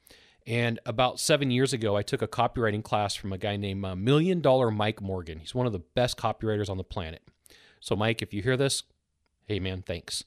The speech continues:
So he said, "Hey, there's times where I have to rely on my subconscious mind to write copy for me." And so what I'll do is I will tell my mind, "These are the things that I wanna think about, and these are the things that I wanna achieve, or this is the content that I wanna come up with.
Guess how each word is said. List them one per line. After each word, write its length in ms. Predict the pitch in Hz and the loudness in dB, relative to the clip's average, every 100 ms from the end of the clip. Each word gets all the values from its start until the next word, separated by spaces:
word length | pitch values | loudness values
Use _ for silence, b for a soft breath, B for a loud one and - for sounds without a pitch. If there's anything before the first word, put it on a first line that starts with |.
| b b b b b b | b b b b b b
So 260 | - 147 | 2 2
he 240 | 135 123 180 | 2 0 0
said, 220 | - 156 | 2 2
"Hey, 240 | 165 151 - | 2 0 -2
there's 240 | 156 190 - | -2 -2 -2
times 480 | 160 160 165 175 | -2 0 0 0
where 300 | 139 123 117 107 _ _ _ _ _ _ _ - | 0 2 2 -2 _ _ _ _ _ _ _ -2
I 120 | 131 | 2
have 200 | 135 147 | 4 2
to 60 | - | 2
rely 280 | 151 127 123 | 2 4 4
on 100 | 117 | 4
my 120 | 110 | 2
subconscious 680 | - 135 - 143 131 123 - | 0 0 0 -2 -2 -4 -2
mind 300 | 123 202 135 | -2 -2 -2
to 60 | |
write 260 | 101 110 104 | 0 0 -2
copy 360 | - 156 - 110 | -2 -2 -2 -6
for 220 | - 92 | -6 -10
me." 220 | 78 78 b b b b - | -12 -18 b b b b -4
And 120 | 117 | -2
so 200 | - 123 | 4 2
what 180 | 117 120 | 4 2
I'll 80 | 117 | 2
do 300 | 135 233 131 | 0 2 2
is 200 | 113 - | 0 -2
I 160 | - 117 | -2 0
will 520 | 127 113 107 110 120 - | 2 2 2 2 0 -10
tell 160 | - 107 | -4 -2
my 140 | 113 | 0
mind, 320 | 139 101 110 104 | 0 0 -2 -4
"These 180 | 113 | -6
are 60 | 135 | -6
the 80 | 131 | -4
things 280 | - 120 110 | -2 -2 0
that 80 | |
I 40 | 107 | -2
wanna 240 | 107 101 | 0 -2
think 220 | - 160 | -2 -4
about, 400 | 139 101 98 - - | -2 -2 -2 -2 -4
and 160 | 110 | -2
these 200 | 113 123 | 0 -2
are 80 | 127 | -2
the 80 | 113 | -4
things 340 | 113 120 120 | -2 -2 -2
that 80 | 110 | -4
I 80 | 104 | -2
wanna 300 | 104 117 101 | 0 0 0
achieve, 420 | 95 - 160 180 | -4 -2 0 2
or 80 | 120 | 2
this 180 | 110 - | 2 2
is 100 | 113 | -2
the 100 | 107 | -4
content 480 | - 165 208 151 139 | 0 0 2 0 2
that 100 | 113 | 2
I 60 | |
wanna 240 | 110 104 104 | 2 0 -2
come 200 | - 101 | -4 -4
up 160 | 98 | -2
with. 280 | 110 110 - | -2 -2 -6